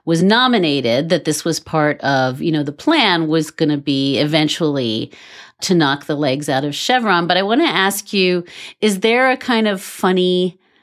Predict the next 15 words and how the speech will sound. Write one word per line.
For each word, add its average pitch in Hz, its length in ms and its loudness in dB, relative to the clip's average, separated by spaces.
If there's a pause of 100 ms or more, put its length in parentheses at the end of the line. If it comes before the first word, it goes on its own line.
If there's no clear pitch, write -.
(580)
uh, 113 260 -18
the 180 200 0
minnow 180 340 4
has 185 180 0
swallowed 170 480 0
the 165 100 0
whale 156 360 2
quality 151 880 0
going 160 400 2
on 151 240 2
here? 151 480 0
Because 190 1000 -2
in 180 240 2
the 175 80 0
time 175 680 0